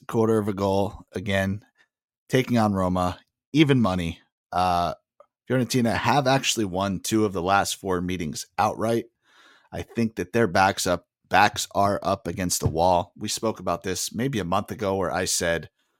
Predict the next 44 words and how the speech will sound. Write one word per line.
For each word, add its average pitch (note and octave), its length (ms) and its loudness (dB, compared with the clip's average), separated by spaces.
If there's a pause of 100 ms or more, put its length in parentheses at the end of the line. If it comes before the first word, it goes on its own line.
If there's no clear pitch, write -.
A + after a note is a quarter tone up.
(640)
Fiorentina A2 480 0
is E2 260 -6 (220)
done G2 200 0
and E2+ 120 -6
dusted F#2 440 -4
from E2+ 200 -4
a D2+ 180 -2
European E2+ 560 -6
place. F2 400 -4
I E2 100 -4
think F2 240 -8
the - 100 -6
other F#2 180 -2
teams F2+ 340 -6
are E2 80 -6
gonna E2 160 -4
figure E2+ 300 -2
it E2 60 -2
out. E2+ 240 2
I - 120 -8
think C#2 140 -12
they F2 80 -2
had D#2 140 -4
lost F2 400 0
three G2 160 -4
in F2 100 -4
a D#2 40 -4
row F#2 280 -2
at - 120 -12
that G#2 200 0
point G#2 180 -4
in F2+ 100 -6
time, G2 300 0
or D2 80 -6
were C#2+ 140 -4
on F2 140 -2
the D#2 80 -6
verge G#2 360 -4
of F2+ 100 -12
three G#2+ 220 0
in G#2 60 0
a G2 40 0
row. G#2 320 2 (560)
Um, E2 640 0